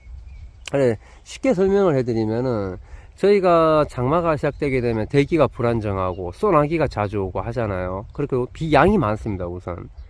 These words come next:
예, 비 양이 자주 오기도 하고 그러다 보면은 이렇게 약을 이렇게 제가 보호제 살포해 놓고 이렇게 해놨는데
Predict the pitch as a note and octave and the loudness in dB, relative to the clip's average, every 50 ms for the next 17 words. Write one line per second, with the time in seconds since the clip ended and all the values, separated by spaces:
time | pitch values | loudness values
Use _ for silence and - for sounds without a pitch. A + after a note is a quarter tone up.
0 | - - - G#2+ G#2 - A2 G#2+ G2 F#2 F#2+ F#2 F2+ F2+ F2+ A#2+ - - - - | -20 -14 -12 -12 -10 -6 -4 -2 -2 -2 -4 -4 -6 -6 -8 -10 -12 -16 -20 -20
1 | - - - - - - - C3 A#2+ B2 B2 G#2 F#2+ G2+ F#2 F2+ F2 F2 F2+ F2+ | -20 -20 -20 -20 -20 -10 -8 -4 -2 0 0 0 -2 -4 -4 -4 -4 -4 -6 -6
2 | F#2+ F2+ F2+ G2 B2 - - - - - - - - B3+ C4 B3 A3+ G3+ F3+ E3+ | -8 -8 -10 -10 -12 -16 -20 -20 -20 -20 -20 -8 -4 0 2 4 4 4 4 4
3 | D3+ D3 D3 E3+ F#3 E3+ C3+ A#2 A2+ G#2+ G2+ F#2+ - - - - - - - - | 4 4 4 2 2 2 0 0 -2 -4 -6 -8 -10 -16 -20 -20 -20 -20 -18 -10
4 | - D#3 D3 D3 - - - C3 B2 A#2+ A#2 A#2 A2+ A2+ A2+ A2+ A2 A2 A2 A#2 | -4 -2 -2 -2 -2 -2 0 0 2 2 2 0 0 0 0 0 0 0 0 0
5 | C3 D#3 F3+ E3+ D#3+ D3+ C#3+ C3 A2+ - A#2+ G#2+ G2+ B2 G2+ G#2+ G2+ A#2+ B2 C#3 | 0 0 0 0 0 0 -2 -2 -2 -2 -2 -2 -2 -4 -6 -6 -4 -2 -2 -2
6 | C3 C3+ A2+ G2 A#2 A#2 - - A2+ A2 G#2+ G#2+ - _ - G2+ F#2 F2+ E2+ - | -2 -2 -4 -2 -4 -6 -4 -4 -4 -4 -4 -4 -6 _ -6 -6 -4 -4 -6 -10
7 | - - - - - - - C3+ C3 - - A2+ A2 G#2+ G2+ G2 G#2 G2+ A2 G#2+ | -14 -20 -20 -20 -20 -16 -10 -10 -8 -6 -6 -6 -4 -4 -4 -6 -6 -4 -2 -2
8 | G2+ G2 - | -2 -4 -6